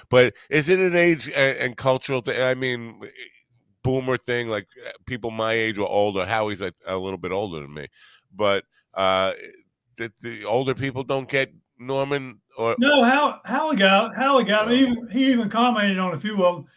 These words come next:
Speaker 2: Uh, but Norman does a lot of that Jewish stuff too, man.
Speaker 1: Yeah.
Speaker 2: You know, Howie's Jewish, and he'll make fun of it too.
Speaker 1: Oh, yeah.
Speaker 2: But then, Nor-,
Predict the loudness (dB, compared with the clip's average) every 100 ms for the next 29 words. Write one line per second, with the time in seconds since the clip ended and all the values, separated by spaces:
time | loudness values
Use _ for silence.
0 | _ _ _ -12 -4 0 0 -2 -8 -16
1 | _ _ _ _ _ -10 -2 2 4 4
2 | 4 4 2 0 0 0 0 -2 -2 -6
3 | _ _ _ _ -4 0 2 2 -2 -2
4 | -2 -2 -2 2 2 2 -2 -2 -4 -8
5 | -16 _ _ -10 -6 -4 -2 -2 -4 0
6 | 4 6 4 2 4 4 4 2 2 4
7 | 4 2 -2 0 -2 -4 -2 0 0 -4
8 | -12 _ _ -4 -4 -4 -8 _ _ -8
9 | -2 2 2 2 0